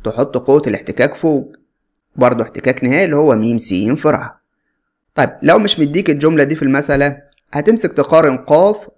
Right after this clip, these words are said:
بواو جا ه، هتقارن القوة بمركبة الوزن، تشوف مين الكبير. لو قاف هي القوة الكبيرة، الكبير يكسب، يبقى الجسم هيتحرك ناحيتها،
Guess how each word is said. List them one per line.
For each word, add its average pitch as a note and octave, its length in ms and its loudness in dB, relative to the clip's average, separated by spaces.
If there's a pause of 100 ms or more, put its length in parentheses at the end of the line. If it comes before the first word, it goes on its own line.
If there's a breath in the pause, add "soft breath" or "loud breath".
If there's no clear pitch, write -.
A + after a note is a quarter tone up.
بواو D3 380 4
جا C#3+ 180 4
ه، G#2+ 240 -4 (460)
هتقارن A#2 640 2
القوة F3+ 720 0 (200)
بمركبة B2 640 0
الوزن، G#2+ 360 2 (140)
تشوف E3 220 -4
مين F3 140 2
الكبير. C#3 640 -2 (640)
لو D3 140 4
قاف G#3+ 340 2
هي F#3+ 120 2
القوة F3+ 260 4
الكبيرة، F#3+ 580 0 (180)
الكبير C#3+ 380 0
يكسب، F3 480 0 (340)
يبقى B2 240 2
الجسم D#3 300 0
هيتحرك D#3 480 0
ناحيتها، A#2 600 -4